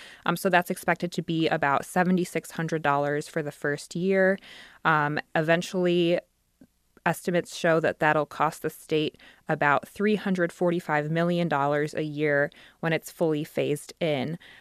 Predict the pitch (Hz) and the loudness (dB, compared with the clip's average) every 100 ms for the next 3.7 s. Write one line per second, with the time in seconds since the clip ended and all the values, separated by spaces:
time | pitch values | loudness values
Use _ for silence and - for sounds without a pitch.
0 | - - 160 143 151 - 170 156 - 170 | -10 0 2 2 0 -2 -2 -2 -2 0
1 | 175 175 175 131 156 - 165 151 - 160 | 4 6 6 2 0 -2 -4 -4 -6 -10
2 | 151 - 165 160 160 - - 165 147 147 | -8 -6 -4 -2 -4 -6 -6 -4 -2 -2
3 | 151 143 151 - 147 147 147 | -2 -4 -6 -2 0 2 0